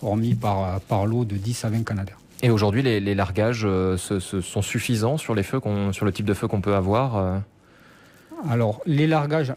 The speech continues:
Speaker 1: en tout cas, sont, euh, une aide très importante pour les sapeurs-pompiers au sol. Euh, à savoir que dès lors, en termes techniques, qu'on va utiliser des hélicoptères bombardiers d'eau, il faudra qu'il y ait un appui au sol de sapeurs-pompiers pour pouvoir parfaire l'extinction.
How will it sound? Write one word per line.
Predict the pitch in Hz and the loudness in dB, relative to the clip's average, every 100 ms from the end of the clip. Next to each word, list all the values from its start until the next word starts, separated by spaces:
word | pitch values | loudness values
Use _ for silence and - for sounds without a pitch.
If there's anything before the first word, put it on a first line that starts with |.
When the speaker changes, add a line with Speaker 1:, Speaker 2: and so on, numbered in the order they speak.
| 143 | -6
Speaker 1:
en | 123 | -6
tout | 123 | -6
cas, | - 131 | -4 -4
sont, | - 135 131 | -2 -2 0
euh, | 123 120 117 - | 0 -2 -2 -2
une | 131 | 0
aide | 143 127 123 - _ _ _ - | 0 -2 -4 -8 _ _ _ -4
très | - 175 | 0 2
importante | 175 165 - 165 160 | 0 0 -2 -2 -2
pour | 143 | -2
les | 123 | -2
sapeurs-pompiers | - 120 127 - 123 127 | -2 -2 -4 -2 -4 -2
au | 117 | -2
sol. | - 208 - _ - - - _ _ 160 | -2 -2 -4 _ -20 -20 -20 _ _ -10
Euh, | 143 117 113 113 113 113 113 113 110 - - - 208 | -6 -4 -4 -4 -4 -4 -4 -6 -8 -14 -20 -12 -4
à | 127 | -2
savoir | - 120 139 - | 0 2 2 0
que | - 120 | -2 -2
dès | 110 113 143 | -2 0 2
lors, | 151 156 139 | 2 2 0
en | 123 | -4
termes | 117 143 123 120 117 113 | -4 -2 0 0 0 -2
techniques, | - 139 160 160 | 0 0 0 -2
qu'on | 113 123 | -6 -2
va | 120 135 | 0 0
utiliser | 160 - 147 143 147 151 | -2 -2 0 0 2 0
des | 123 117 117 113 | 0 -2 0 -2
hélicoptères | 120 135 - 127 | -2 -2 0 2
bombardiers | 123 117 113 120 | 2 2 2 2
d'eau, | 151 208 247 | 0 -2 -2
il | 143 | -4
faudra | - 131 139 | -2 0 0
qu'il | 147 131 | -2 -2
y | 135 | 0
ait | 165 | 0
un | 139 | 0
appui | 135 123 160 | 0 0 0
au | 143 | 0
sol | 127 - 185 165 | 2 0 0 0
de | 135 | -4
sapeurs-pompiers | 135 123 127 - 120 113 160 | -2 -2 -2 0 -2 -2 -4
pour | 160 - | -4 -8
pouvoir | - 117 139 - | -6 -2 -2 -2
parfaire | - 139 - 143 | -2 -2 0 -2
l'extinction. | 127 - 123 113 101 | -2 -4 -6 -4 -8